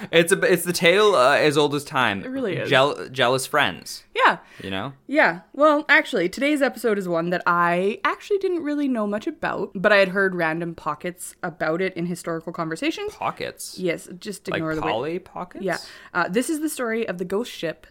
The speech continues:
Speaker 1: the Mary
Speaker 2: <gasps>
Speaker 1: Celeste.
Speaker 2: Fuck. Okay, no. Fuck. I
Speaker 1: Uh,
Speaker 2: was gonna say ghost ship.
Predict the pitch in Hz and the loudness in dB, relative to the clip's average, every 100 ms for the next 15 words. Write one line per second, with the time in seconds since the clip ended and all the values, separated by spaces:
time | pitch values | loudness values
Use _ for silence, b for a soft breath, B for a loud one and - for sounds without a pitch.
0 | _ 175 165 151 151 156 196 175 151 - | _ -8 -6 -4 -6 -4 -2 0 -2 -2
1 | 240 196 - - 208 202 170 120 131 160 | 2 2 0 2 4 6 6 4 4 4
2 | 143 113 95 - - 160 131 113 - _ | 6 6 4 -2 2 6 6 4 -8 _
3 | - 156 185 202 165 190 180 - 180 151 | 2 6 8 6 6 4 4 2 4 6
4 | 160 170 - 98 - | 4 4 2 -2 -2